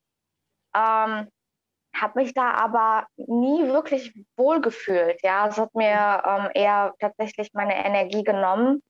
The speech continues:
ähm, so weit, dass ich tatsächlich, ja, obwohl ich mich nicht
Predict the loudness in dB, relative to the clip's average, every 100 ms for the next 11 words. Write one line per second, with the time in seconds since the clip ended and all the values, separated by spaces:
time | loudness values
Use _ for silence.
0 | _ _ _ _ -4 0 0 0 0 0
1 | -2 -4 -4 -2 0 2 2 2 0 2
2 | 0 0 -4 -6 -10 -6 -6 -2 -4 0
3 | -2 -2 -8 _ _ -6 -2 0 0 -2
4 | -6 _ _ _ _ _ -2 -2 2 4
5 | 4 4 2 2 2 2 0